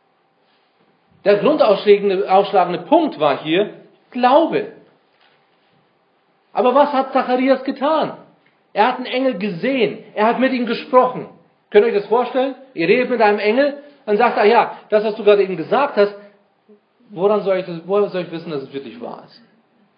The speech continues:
Kein Problem. Also ich bin, ich bin Gabriel. Ich stehe vor Gott. Er hat mich gesandt, zu dir zu reden. Aber hieran wirst du es erkennen. Du wirst stumm werden. Du wirst stumm sein. Daran wirst du es erkennen.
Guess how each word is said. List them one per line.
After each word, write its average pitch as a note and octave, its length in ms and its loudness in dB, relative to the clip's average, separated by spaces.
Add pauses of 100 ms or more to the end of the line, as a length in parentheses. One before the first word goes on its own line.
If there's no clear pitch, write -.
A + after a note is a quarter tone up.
(500)
Kein C3 240 -12
Problem. D3 380 -6 (260)
Also C#3 160 -8
ich A3+ 140 -8
bin, F#3 120 -6 (100)
ich F3 140 -12
bin F3 120 -10
Gabriel. B2 380 -2 (240)
Ich F3 120 -14
stehe F#3 160 -6
vor E3+ 200 -8
Gott. C3+ 220 -4 (200)
Er E3+ 120 0
hat F3+ 100 -2
mich G3 140 -4
gesandt, F3 380 -4
zu G#3 140 -10
dir F3+ 160 -6
zu - 120 -12
reden. D3 380 -8 (400)
Aber E3+ 180 -2
hieran G#3 380 -2
wirst D#3+ 160 -6
du D#3+ 40 -12
es C#3+ 100 -12
erkennen. B2+ 340 -10 (340)
Du F3+ 100 -16
wirst F#3 180 -10
stumm E3+ 320 -6
werden. A#2 240 -12 (1500)
Du D3 80 -12
wirst E3+ 160 -12
stumm A2+ 280 -12
sein. - 200 -20 (1200)
Daran D3 260 -6
wirst E3+ 140 -8
du - 40 -16
es - 80 -14
erkennen. E3+ 340 -12